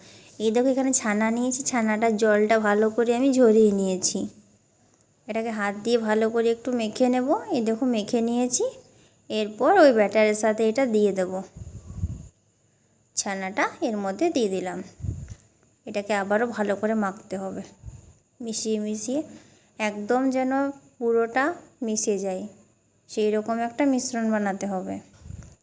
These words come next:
এই দেখো, ব্যাটারটা একদম রেডি মালপোয়া তৈরির জন্য। এখানে কড়াইতে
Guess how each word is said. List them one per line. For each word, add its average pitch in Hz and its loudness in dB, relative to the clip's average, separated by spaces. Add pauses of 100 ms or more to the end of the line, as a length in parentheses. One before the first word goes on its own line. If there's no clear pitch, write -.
(520)
এই 240 -2
দেখো, 214 -2
ব্যাটারটা 220 0
একদম 220 2 (100)
রেডি 208 2
মালপোয়া 196 0 (100)
তৈরির 185 0
জন্য। 190 0 (1500)
এখানে 220 -4
কড়াইতে 220 2